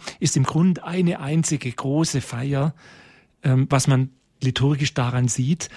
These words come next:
dass am Gründonnerstagabend keinen Schlusssegen gibt, keine Entlassung, denn eigentlich geht es weiter. Und am, am Karfreitag genauso. Es gibt keinen richtigen Beginn und kein richtiges Ende.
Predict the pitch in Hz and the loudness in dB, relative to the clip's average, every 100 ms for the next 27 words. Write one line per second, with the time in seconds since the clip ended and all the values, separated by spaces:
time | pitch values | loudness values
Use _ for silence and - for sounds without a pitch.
0 | - - 139 139 - 127 127 139 131 131 | -10 -2 2 2 2 2 2 0 0 -4
1 | 123 127 120 143 - - 110 131 139 139 | -4 -6 0 0 0 -4 -2 2 4 4
2 | 135 - 160 160 - 131 123 113 113 - | 2 0 0 0 0 2 2 0 -2 -4
3 | 110 - - - 120 123 127 131 123 156 | -8 -6 -8 -4 0 4 4 2 2 0
4 | 165 - 127 180 - - - 147 147 123 | -2 0 2 2 0 -10 -2 0 2 0
5 | 123 131 131 143 123 123 135 127 165 120 | 0 0 0 0 0 -2 0 0 0 0
6 | 101 - - - _ - 123 127 123 127 | -4 -8 -20 -20 _ -2 0 2 2 2
7 | - - 123 120 - 117 - 123 127 135 | -2 0 2 2 0 -2 2 0 2 0
8 | 123 139 131 165 156 131 123 - - - | 2 2 4 2 2 0 -2 -6 -8 -6
9 | 127 131 139 - 127 127 120 117 131 180 | -4 -4 -4 -6 -2 0 -2 0 2 2
10 | 165 - 147 143 143 139 131 131 123 151 | 2 0 -2 -2 -4 -2 -2 0 0 2
11 | 185 | 2